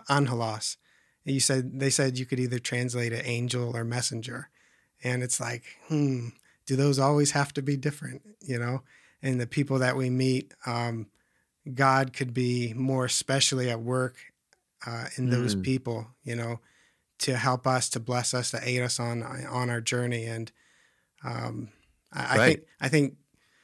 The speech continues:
Speaker 1: co-, even conversations, conversations like this can be a,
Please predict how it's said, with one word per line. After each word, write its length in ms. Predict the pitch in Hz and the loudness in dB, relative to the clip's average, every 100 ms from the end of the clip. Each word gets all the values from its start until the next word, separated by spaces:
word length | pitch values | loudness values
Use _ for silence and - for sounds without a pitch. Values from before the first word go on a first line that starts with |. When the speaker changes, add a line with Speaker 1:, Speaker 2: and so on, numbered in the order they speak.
| _ _ | _ _
Speaker 1:
co-, 140 | - 170 | -2 2
even 260 | 180 180 170 | 4 6 6
conversations, 720 | 147 160 151 - 147 147 120 | 4 4 4 4 4 2 0
conversations 680 | - 139 135 135 135 - 123 | 0 0 2 2 2 0 0
like 160 | 127 120 | -2 -2
this 400 | 131 123 - - _ | -2 -2 -2 -4 _
can 160 | - 120 | -4 -2
be 260 | 120 117 113 | 0 -2 -4
a, 360 | - 113 123 | -8 -8 -8